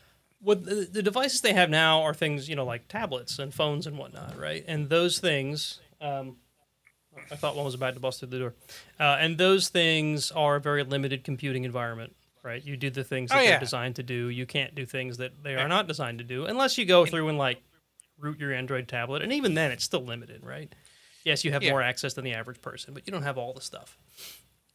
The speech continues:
Speaker 2: Yeah, just
Speaker 1: So
Speaker 2: 'cause you installed an app on your smartphone doesn't make you a technical person.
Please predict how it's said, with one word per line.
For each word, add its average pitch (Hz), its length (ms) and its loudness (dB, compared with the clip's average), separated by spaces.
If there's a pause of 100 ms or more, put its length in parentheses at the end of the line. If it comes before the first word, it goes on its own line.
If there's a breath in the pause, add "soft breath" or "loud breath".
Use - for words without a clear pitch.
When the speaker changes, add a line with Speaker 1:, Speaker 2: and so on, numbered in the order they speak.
(360)
Speaker 2:
Yeah, 190 120 4
just - 80 6 (200)
Speaker 1:
So 160 60 2
Speaker 2:
'cause 185 160 0
you 208 140 -4
installed 175 500 4
an 147 120 0
app 143 280 4
on 147 100 -2
your 131 140 -10
smartphone 135 640 -6
doesn't 131 380 -10
make 135 240 -8
you 131 100 -10
a 120 60 -10
technical 120 460 -10
person. - 400 -16